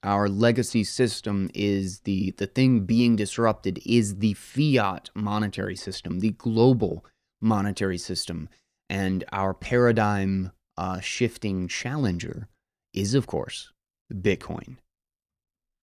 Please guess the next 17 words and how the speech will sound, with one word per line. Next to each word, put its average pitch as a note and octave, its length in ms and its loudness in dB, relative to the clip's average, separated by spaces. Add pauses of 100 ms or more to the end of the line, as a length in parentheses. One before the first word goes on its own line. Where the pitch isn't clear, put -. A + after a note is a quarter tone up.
(340)
All F#2+ 60 -2
right, G2 100 -4
before D3 260 4
we D3 140 6
get C#3 160 6
into C3 320 6
it, B2+ 100 2
a G#2+ 80 0
really C3 500 6
quick B2 280 2
thank B2+ 240 2
you A#2+ 80 4
to B2+ 100 0
our A2 160 6
sponsors. G#2+ 580 -2
We B2 220 6
have B2+ 340 4